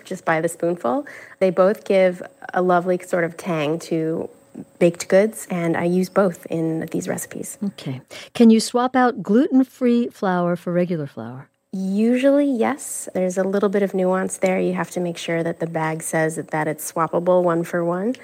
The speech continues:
Speaker 1: I've had success using gluten-free flour in, uh, many of these recipes.
Speaker 2: So there's our lightning round. That's cookbook author and French Culinary Institute graduate Molly Gilbert. Her beautiful new cookbook dedicated to sheet pan baking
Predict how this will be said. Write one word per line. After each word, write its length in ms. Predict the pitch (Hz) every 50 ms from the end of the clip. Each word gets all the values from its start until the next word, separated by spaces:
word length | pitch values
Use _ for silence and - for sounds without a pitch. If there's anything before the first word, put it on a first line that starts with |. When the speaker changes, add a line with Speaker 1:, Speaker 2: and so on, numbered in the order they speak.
| - - _ - -
Speaker 1:
I've 160 | - 202 208 208
had 180 | 214 240 -
success 460 | - 214 - - 202 190 185 - -
using 580 | 185 185 180 175 185 175 170 170 170 165 - -
gluten-free 400 | - - 185 180 - 160 - 165
flour 420 | 165 - 180 180 - 160 160 160
in, 400 | 165 - 170 165 160 156 156 - - - _
uh, 180 | 185 180 180 175
many 280 | 175 170 170 165 160 160
of 80 | 160
these 160 | 147 165 175 -
recipes. 500 | - 180 - - - - 202 - - - _ 180 151 -
Speaker 2:
So 360 | - - 185 170 165 165 175
there's 380 | - - 151 180 190 196 190 196
our 140 | 175 170 170
lightning 320 | 170 170 185 190 165 160
round. 320 | 156 151 147 143 147 - -
That's 280 | 165 196 196 190 -
cookbook 500 | - - - 277 277 - - 269 247 -
author 280 | - - 220 226 220 240
and 200 | - 214 196 -
French 320 | - - 277 370 403 -
Culinary 460 | - - 359 330 302 285 285 277 247 220
Institute 500 | 233 247 - - 269 233 - 240 220 220
graduate 400 | - 208 196 196 185 196 190 -
Molly 280 | 180 180 185 196 190 175
Gilbert. 480 | 151 185 180 180 175 165 170 160 156
Her 240 | - 196 180 175 - - - _ _ _
beautiful 320 | 233 262 262 220 - 190
new 440 | 175 175 175 175 175 170 170 175 - -
cookbook 400 | - 214 196 - - 180 165 -
dedicated 460 | - 247 247 254 - 196 180 170 165
to 60 | 170
sheet 220 | 156 - - 175 -
pan 240 | - 180 165 160
baking 500 | 151 165 160 160 160 - 170 170 170 175